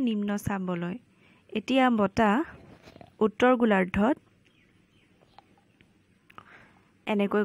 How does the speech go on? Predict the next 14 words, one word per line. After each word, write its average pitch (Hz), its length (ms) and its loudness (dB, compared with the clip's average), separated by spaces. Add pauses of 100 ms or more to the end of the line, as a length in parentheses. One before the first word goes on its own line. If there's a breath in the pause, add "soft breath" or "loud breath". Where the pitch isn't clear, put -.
গতি 190 260 -2
কৰিব, 180 240 -2 (3000)
দক্ষিণ 208 340 -6 (100)
পশ্চিম 202 260 -6 (100)
দিশত 202 320 -6 (2250)
উপমেৰুদেশীয় 208 800 -2 (600 soft breath)
নিম্ন 196 200 2 (160)
চাপ 214 240 2
বলয়লৈ। 185 500 4
ঠিক 262 180 0
তেনেদৰে 254 500 4
ইয়াতো 196 260 4 (100)
একেই 190 240 0
হ'ব। 180 120 -2